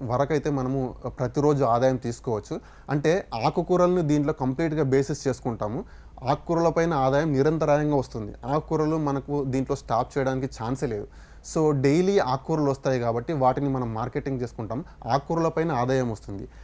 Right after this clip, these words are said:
అదేవిధంగా మనకు పండ్ల మొక్కల నుంచి కూడా దాదాపు ఎనిమిది నెలల నుంచి ఒక సంవత్సరం వరకు మనకు స్టార్ట్ అవుతాయి క్రాప్. So, మనకు ఆకుకూరలు ఎప్పటికప్పుడు మార్చేసినా కూడా మనకు ఫ్రూట్ ప్లాంట్స్ అనేటివి forever,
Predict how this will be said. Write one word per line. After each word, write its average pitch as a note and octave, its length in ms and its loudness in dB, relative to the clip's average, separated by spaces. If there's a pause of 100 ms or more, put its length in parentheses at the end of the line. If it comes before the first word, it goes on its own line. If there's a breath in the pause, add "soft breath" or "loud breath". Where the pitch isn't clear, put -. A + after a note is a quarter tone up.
(160 loud breath)
అదేవిధంగా D#3 680 0
మనకు C#3+ 300 -2
పండ్ల C3 260 -2
మొక్కల D3+ 300 0
నుంచి C#3+ 460 -2
కూడా C3+ 140 0
దాదాపు C#3 340 0
ఎనిమిది C3+ 280 0
నెలల C3+ 140 0
నుంచి C3 280 -2
ఒక D3 160 -2
సంవత్సరం C3+ 440 -4
వరకు A#2+ 240 -4
మనకు C#3 480 -4 (280 loud breath)
స్టార్ట్ B2+ 300 2
అవుతాయి A2+ 220 -2
క్రాప్. G2+ 280 -2 (520 loud breath)
So, D#3+ 280 4 (100)
మనకు D#3+ 320 2
ఆకుకూరలు E3 560 2
ఎప్పటికప్పుడు E3+ 800 2 (180)
మార్చేసినా C3+ 600 0
కూడా A#2+ 360 -2 (480 loud breath)
మనకు E3 300 0
ఫ్రూట్ F#3 380 2
ప్లాంట్స్ F3+ 300 2
అనేటివి D3+ 420 0
forever, D3 420 2